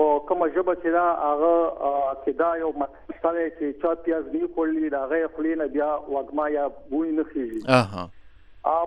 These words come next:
Speaker 1: بل خو ټیک ده، پاکستان دننه چې کوم خلک اوسېږي، هغو ته خو به دا ووایي چې یاره دلته ترهګر نشته، دلته تنظیم نشته، دلته دا
Speaker 2: مهم.
Speaker 1: شی نشته، هغه شی نشته، دا دروغ چې دا سل کاله دا وویلی شو، وویلی شو.
Speaker 2: مهم.
Speaker 1: دا خو به ټیک ده، دې خلکو دا خو باید اوکې،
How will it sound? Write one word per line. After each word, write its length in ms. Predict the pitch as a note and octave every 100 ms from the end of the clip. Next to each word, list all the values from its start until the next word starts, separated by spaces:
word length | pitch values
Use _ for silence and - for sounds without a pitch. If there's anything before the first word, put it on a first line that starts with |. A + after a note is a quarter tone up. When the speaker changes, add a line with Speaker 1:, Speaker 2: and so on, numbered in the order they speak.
| E3+
Speaker 1:
بل 100 | A3+
خو 120 | A3
ټیک 240 | G#3+ A3+
ده، 160 | G#3+ G3+
پاکستان 560 | G3 F3+ F3+ - G#3 G3+
دننه 320 | F#3+ G3+ G#3
چې 120 | F3+
کوم 220 | F3 F#3+ -
خلک 280 | F#3+ F3+ F3+
اوسېږي، 420 | E3+ - G3+ F#3+ F3+
هغو 260 | D3+ F#3
ته 140 | F#3+ F3
خو 140 | E3+
به 120 | D#3+ D#3
دا 80 | F3+
ووایي 280 | F3 F3+
چې 120 | E3 D#3+
یاره 200 | E3 D#3+
دلته 300 | F3 E3+ E3+
ترهګر 520 | D#3 D3 D3 E3+ E3
نشته، 360 | F3 - D#3+
دلته 280 | D#3 E3 E3
تنظیم 540 | D3+ D3+ D3 D#3+ E3 F3
نشته، 400 | - D#3+ D3+ C#3+
دلته 300 | D3+ D#3 D3+
دا 120 | D#3
Speaker 2:
مهم. 100 | D#3+
Speaker 1:
شی 120 | D3+ D3
نشته، 300 | E3 - D3+
هغه 240 | D3 C#3+ -
شی 120 | D3+
نشته، 360 | D#3 D3 D3
دا 160 | C#3 D#3+
دروغ 480 | D3+ D3+ D3 E3+ D#3+ -
چې 40 | D3
دا 220 | C#3+ C#3+ -
سل 100 | D#3+
کاله 280 | D3 D3+ C#3+
دا 160 | C3+ C#3
وویلی 400 | D#3 D#3+ D3+ C#3+
شو، 220 | C3 D3
وویلی 260 | D3+ D3 C#3 -
شو. 140 | D3 D#3 - -
Speaker 2:
مهم. 300 | B2+ A2 F#2 -
Speaker 1:
دا 120 | -
خو 140 | F#3+ F#3
به 120 | E3
ټیک 200 | F#3+ F#3+
ده، 100 | E3+
دې 220 | E3 G3
خلکو 340 | G3 F3+ E3+ C#3+
دا 160 | E3+
خو 120 | E3
باید 180 | D#3 D3+
اوکې، 300 | C#3+ E3 F3+